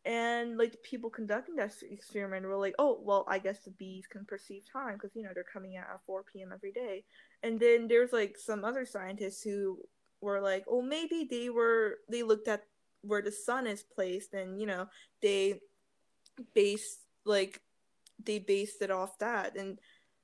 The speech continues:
so then the people conducting that ex-, experiment put the bees in, like, a big, like,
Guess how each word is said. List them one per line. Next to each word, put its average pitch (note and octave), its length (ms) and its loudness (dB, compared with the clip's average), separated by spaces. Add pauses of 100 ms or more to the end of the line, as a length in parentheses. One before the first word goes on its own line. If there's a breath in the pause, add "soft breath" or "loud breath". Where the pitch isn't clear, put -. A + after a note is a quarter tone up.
so A#3 120 0
then A#3+ 600 -2
the G#3+ 80 0
people G#3 320 -6
conducting G3 420 -2
that F3 120 -4
ex-, - 280 -20
experiment G3 680 -4 (200)
put G#3 320 -2
the G#3 60 0
bees G3+ 320 -8
in, G#3 60 -4
like, G3+ 140 -4
a F#3+ 140 -4 (200)
big, A3 300 0
like, G3 220 -2